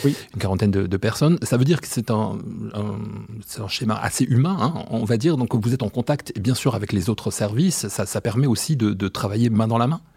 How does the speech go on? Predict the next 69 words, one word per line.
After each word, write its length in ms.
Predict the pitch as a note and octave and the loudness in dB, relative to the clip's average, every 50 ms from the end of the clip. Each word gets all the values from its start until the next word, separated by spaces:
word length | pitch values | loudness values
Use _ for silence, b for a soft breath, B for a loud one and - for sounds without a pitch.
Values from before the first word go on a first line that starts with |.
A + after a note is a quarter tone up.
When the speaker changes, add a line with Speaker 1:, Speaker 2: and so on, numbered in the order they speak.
| b b | b b
Speaker 1:
Tout 80 | - F3 | 2 4
à 80 | E3+ D#3+ | 4 4
fait. 260 | - D3+ C#3 B2 - B B B B B B D3 | 4 4 2 0 0 B B B B B B 4
Non, 60 | D3+ | 6
non, 80 | D#3+ | 6
on 80 | D#3 D3+ | 6 6
a 80 | D3 C3+ | 6 6
vraiment, 280 | C3 D3 E3 E3+ E3+ | 6 6 6 6 4
on 60 | D#3+ | 4
travaille 240 | - - E3 D#3+ D#3+ | 4 4 4 6 6
vraiment 240 | C#3+ D3 E3 F#3 F3 | 6 6 6 6 6
en 40 | D#3+ | 6
bonne 200 | D3 D#3+ E3+ D#3+ | 6 6 6 4
intelligence, 680 | D3+ - D#3+ D3 D3 C#3+ C3 D3 D#3 E3 D#3 - - | 4 4 4 4 4 4 4 6 6 6 4 4 4
euh, 160 | C#3+ C#3 C3+ B2+ | 6 6 6 6
I 160 | C#3 D3 D3+ C#3+ | 6 4 4 2
T, 320 | - - - E3+ D#3+ D3+ | 0 2 4 6 6 6
euh, 80 | C#3 C3+ | 6 6
métier. 480 | C#3 C#3 C3+ - - D#3 E3 F#3 F3+ B B B B B B B | 4 4 2 2 2 4 4 4 0 B B B B B B B
Ça, 160 | B - C#3 | B 2 2
c'est 140 | B2+ - C3+ | 2 2 2
quelque 240 | - C3 B2+ - B2+ | 2 2 0 0 2
chose 180 | B2+ D3+ - | 2 2 2
qui 100 | - - | 2 2
marche 260 | C#3 C3 B2 - - C3+ | 2 2 2 2 2 2
bien 200 | C3 C3 D#3 D3 | 4 4 2 4
chez 180 | - - C#3+ | 4 4 4
F 120 | C3+ C3 B2 | 4 6 4
B 60 | C3+ | 4
D. 280 | B2+ B2+ C#3+ D#3+ E3+ | 4 6 6 6 6
Euh, 140 | E3 C#3 C3 | 6 4 4
la 120 | B2+ B2+ C3 | 4 4 2
confiance 460 | - - C#3 - - D3+ D3+ - - | 4 2 0 2 2 0 2 4 2
est 60 | C#3+ | 2
ré-, 160 | B2 C3 C3 C#3+ | 4 4 2 4
est 160 | C#3+ C3 C3 | 4 2 4
ré-, 200 | B2+ C3 C#3 - | 4 2 2 2
est 80 | D3 C3 | 2 2
réciproque. 640 | B2 C3+ C3+ - C#3+ - - E3 E3+ F3+ - - B B B B B B | 2 2 2 0 -4 0 2 4 4 2 2 -4 B B B B B B
L'I 160 | C#3 C#3 C#3 | 2 4 4
T 160 | C3 - - D3+ | 2 4 4 4
est 40 | |
au 80 | D3 D3 | 4 4
cœur 240 | C#3+ - D#3+ C#3+ D3 | 6 4 4 6 6
de 80 | C#3+ | 4
tous 180 | C3 - - E3 | 4 4 4 4
les 120 | D#3 D3+ | 4 4
sujets, 300 | - - - C#3+ D3 F3 | 2 2 0 2 4 4
au 80 | F#3 E3 | 4 4
cœur 200 | - - D3 C#3 | 4 4 4 4
de 80 | C#3 C3 | 4 2
tous 160 | - - E3 | 2 4 4
les 100 | D#3 C#3+ | 4 4
projets. 400 | - - D3 C#3 C3+ D#3 E3+ F3+ B B B B B B B | 4 4 4 4 4 4 2 2 B B B B B B B
Donc, 100 | C3 - | -2 0
on 80 | - C3+ | 4 4
est 80 | C#3 C3 | 4 4
vraiment, 460 | A#2+ B2 D3 D3 D#3+ E3 E3 D#3 D3 | 4 4 4 6 6 6 6 6 6
euh, 220 | C#3 C3+ C3+ C3 | 6 4 4 4
en 120 | B2+ B2+ B2+ | 4 2 2
tant 160 | - C#3+ C3+ | 2 2 2
que 120 | - C3+ | 4 2
business 340 | C3 B2+ C3 A#2+ D3 C#3 - | 2 4 4 4 4 4 4
partner 480 | - C#3 - - - C#3+ D3 D3+ D3+ C#3 C3 | 2 0 2 4 4 6 6 6 6 4 4
et, 180 | B2 B2 B2 A#2+ | 2 2 2 2
euh, 300 | A#2 A2+ A2 A2 A2+ A2+ | 2 2 0 -2 -2 0
voilà, 160 | A#2+ B2 A2+ G2+ | 0 0 0 0
on 40 | G#2+ | -2
fait 180 | - - B2+ | 0 0 -2